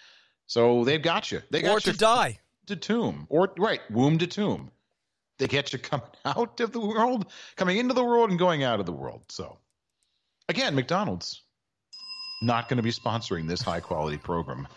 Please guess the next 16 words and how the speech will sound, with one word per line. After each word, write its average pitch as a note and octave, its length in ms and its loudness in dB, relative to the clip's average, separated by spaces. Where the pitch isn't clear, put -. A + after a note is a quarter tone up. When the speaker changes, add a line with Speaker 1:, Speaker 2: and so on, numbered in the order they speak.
Speaker 1:
anytime D2+ 460 -2
soon. C2 320 -2
All D#3+ 80 6
right, C#3+ 140 6
we D3+ 100 8
continue. D#3 500 2
Couple D3 240 0
more. C3+ 360 0
Uh, D#3 600 4
Cal-, A3 380 2
headline D3 540 -2
from G3+ 1400 -4
Red F3 240 2
Voice F3 340 2
Media, F3 400 -2
the D#2+ 260 2